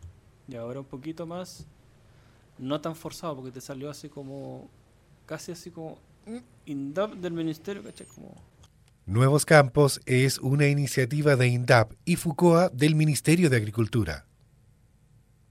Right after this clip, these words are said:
Speaker 2: Nuevos Campos es una iniciativa de indap y fucoa del Ministerio de Agricultura.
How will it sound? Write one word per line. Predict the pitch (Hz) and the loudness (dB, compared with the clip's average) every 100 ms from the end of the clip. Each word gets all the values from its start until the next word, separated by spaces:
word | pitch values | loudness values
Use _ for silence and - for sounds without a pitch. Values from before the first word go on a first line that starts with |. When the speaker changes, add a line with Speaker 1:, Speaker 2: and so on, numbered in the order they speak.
| _ - - _ _ _ _ _ _ _ _ - | _ -20 -20 _ _ _ _ _ _ _ _ 4
Speaker 2:
Nuevos | 135 208 175 | 8 8 6
Campos | 127 87 - 69 - - - - _ | 0 -2 -6 -12 -12 -18 -20 -20 _
es | 175 131 - - | 4 4 2 0
una | 202 214 | 2 4
iniciativa | 190 156 143 - 123 117 202 175 | 2 2 0 0 -2 0 2 2
de | 135 123 | 2 0
indap | 104 104 139 98 - _ _ | 0 2 2 0 -8 _ _
y | 190 | -2
fucoa | 175 156 - 156 165 | -2 -2 4 6 6
del | 175 170 | 6 2
Ministerio | 147 135 110 180 202 175 | 0 -4 -2 0 2 2
de | 123 | 0
Agricultura. | 101 95 - 101 107 85 71 | -2 -6 -8 -6 -4 -6 -8